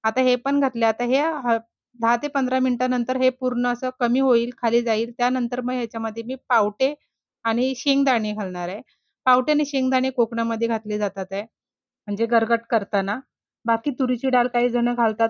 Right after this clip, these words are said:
मुगाची डाळ घालतात, चण्याची डाळ घालतात, अशा प्रकारे घालतात. तर आम्ही ते घालत नाही. आम्ही, अ, पावटे किंवा कडवे किंवा शेंगदाणे असं हे तिघांपैकी आम्ही कोणतं पण घालतोय. आणि त्यामध्ये मेन बात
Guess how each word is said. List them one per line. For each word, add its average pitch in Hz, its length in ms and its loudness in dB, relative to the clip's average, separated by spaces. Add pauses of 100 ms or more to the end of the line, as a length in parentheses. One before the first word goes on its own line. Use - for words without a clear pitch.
मुगाची 233 360 0
डाळ 254 240 2
घालतात, 226 340 2 (100)
चण्याची 233 340 -4
डाळ 254 220 2
घालतात, 226 400 0 (480)
अशा 240 160 -2
प्रकारे 254 400 2
घालतात. 226 360 2 (120)
तर 233 100 -2
आम्ही 233 280 2
ते 262 180 0
घालत 233 340 -2
नाही. 226 120 -4
आम्ही, 220 320 -2 (220)
अ, 208 220 -2 (680)
पावटे 262 440 4 (160)
किंवा 262 200 2
कडवे 262 520 4
किंवा 254 280 0
शेंगदाणे 226 480 0
असं 214 240 -4
हे 269 80 4
तिघांपैकी 247 680 0
आम्ही 240 280 -2
कोणतं 233 360 -2
पण 247 280 -2
घालतोय. 202 320 -4 (400)
आणि 226 180 0
त्यामध्ये 262 500 2
मेन 254 360 0
बात 254 140 4